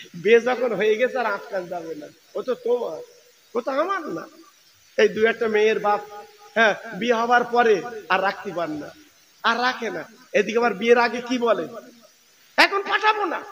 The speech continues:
পরে পাঠাবো, কবুলটা হোক।" আর যেই কবুল হয়ে গেছে, ছেলে বলতো, "ও, যদি মেয়ের মা বলে পাঠাবো না", ছেলে বলতেছে, "গাড়ির সামনে দাঁড়া, তোর পিছে দেবো,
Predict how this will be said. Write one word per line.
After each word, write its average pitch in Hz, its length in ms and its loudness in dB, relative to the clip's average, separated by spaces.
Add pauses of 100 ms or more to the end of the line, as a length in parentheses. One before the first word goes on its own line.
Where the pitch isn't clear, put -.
(600)
পরে 254 160 -2
পাঠাবো, 190 380 -6 (640)
কবুলটা 285 400 -2
হোক।" 294 200 -4 (760)
আর 135 60 -4
যেই 165 380 2
কবুল 220 320 0
হয়ে 214 200 6
গেছে, 214 260 0
ছেলে 202 260 -2
বলতো, 196 420 -4 (1500)
"ও, 214 240 2 (960)
যদি 196 240 2
মেয়ের 202 400 2
মা 202 220 -2
বলে 214 220 0
পাঠাবো 220 440 -2
না", 466 240 4 (440)
ছেলে 202 260 0
বলতেছে, 214 440 -2
"গাড়ির 214 260 0
সামনে 220 400 -4
দাঁড়া, 170 320 -4 (280)
তোর 180 100 -4
পিছে 240 320 -4
দেবো, 165 280 -6